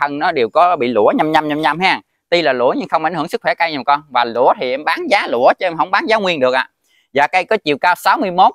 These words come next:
tán ngang là bốn mươi lăm, hoành mười một, giá giao lưu một trăm sáu mươi ngàn đồng, em bao sống bao ship ạ. Em lặp lại một lần nữa, mã số năm là một cây Milobatic lá cẩm thạch đang lên bông khá nhiều, giá giao lưu chỉ một trăm sáu mươi ngàn đồng bao ship tận nhà. Em xuống mã số năm ạ.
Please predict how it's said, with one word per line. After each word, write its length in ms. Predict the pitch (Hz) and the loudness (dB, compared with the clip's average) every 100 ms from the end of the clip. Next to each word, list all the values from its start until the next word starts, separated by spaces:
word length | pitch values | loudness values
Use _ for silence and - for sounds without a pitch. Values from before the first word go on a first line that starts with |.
| _ | _
tán 200 | 190 233 | -2 0
ngang 160 | 208 180 | 0 0
là 120 | 139 | 2
bốn 200 | 160 220 392 | 2 0 0
mươi 220 | 190 175 165 165 160 156 156 151 151 151 151 151 | 0 2 2 2 2 2 2 2 2 0 0 0
lăm, 200 | 165 160 - _ | 0 -2 -8 _
hoành 220 | 135 135 139 | -2 0 0
mười 100 | 131 | 2
một, 300 | 127 131 - | 2 2 0
giá 120 | 196 | -2
giao 180 | 208 175 | 0 2
lưu 140 | 170 | 2
một 200 | 143 - | 0 -4
trăm 140 | 170 160 | -6 -4
sáu 180 | 202 - | -4 -4
mươi 100 | 131 | -6
ngàn 180 | 131 123 | -4 -2
đồng, 160 | 120 | -2
em 120 | 131 | -2
bao 160 | 160 160 | 0 0
sống 220 | 175 247 | 0 0
bao 120 | 170 | 0
ship 180 | 156 226 | 0 0
ạ. 120 | 123 - _ _ - | 0 -2 _ _ -4
Em 160 | 175 | -2
lặp 140 | 143 127 | -2 -2
lại 100 | 143 | -4
một 120 | 139 | -4
lần 140 | 131 | -4
nữa, 180 | 127 175 - _ _ | 0 0 -4 _ _
mã 120 | 143 170 | -2 0
số 80 | 233 | 0
năm 200 | 208 180 | 0 0
là 100 | 147 | -2
một 120 | 135 | 0
cây 160 | - 180 | 0 0
Milobatic 640 | 185 185 180 170 175 233 202 | 2 2 4 2 0 -2 -2
lá 120 | 226 | -2
cẩm 200 | 175 202 | -2 -4
thạch 260 | 135 - | -6 -4
đang 200 | 160 170 | -4 -2
lên 200 | 165 165 | 0 2
bông 180 | 165 160 | 0 0
khá 140 | 190 226 | -2 -2
nhiều, 220 | 147 127 123 | 0 -2 -2
giá 180 | 160 220 | -4 0
giao 180 | 190 | 2
lưu 160 | 165 165 | 2 2
chỉ 120 | 135 180 | 0 -2
một 220 | 143 - | -2 -2
trăm 120 | 165 | -4
sáu 180 | - 226 | -2 -2
mươi 100 | 143 | -2
ngàn 140 | 131 139 | -4 -2
đồng 180 | 127 131 | 0 0
bao 140 | 160 | 0
ship 180 | 220 - | 0 -2
tận 180 | 135 151 | -4 -2
nhà. 180 | 131 - _ - | -4 -6 _ -4
Em 160 | 175 165 | -2 0
xuống 180 | 226 330 | 0 0
mã 140 | 139 | -2
số 200 | 165 214 | 0 -2
năm 240 | 247 190 165 | 0 -2 0
ạ. 140 | 135 | -4